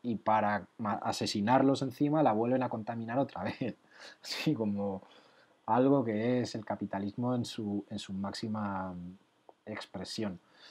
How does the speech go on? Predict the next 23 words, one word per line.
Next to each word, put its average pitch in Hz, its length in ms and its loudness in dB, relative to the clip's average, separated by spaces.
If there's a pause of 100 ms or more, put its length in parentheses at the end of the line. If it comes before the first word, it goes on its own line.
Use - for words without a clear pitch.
(1080)
El 139 120 4
siguiente 151 380 8
capítulo 165 460 8
que 160 140 6
desarrolla 156 460 6
en 147 80 6
el, 143 640 6
en 135 240 0
el 120 800 2
proyecto 123 640 2
y 110 100 -6
que 123 120 -4
es 117 60 -4
superinteresante 127 760 -2
conceptual 123 540 -2
para 123 160 0
nosotras 117 580 -4
y - 60 -10
para 104 180 -2
cuando 101 240 -6
planteemos 101 720 -4 (100)
los 120 180 0
proyectos, 135 640 0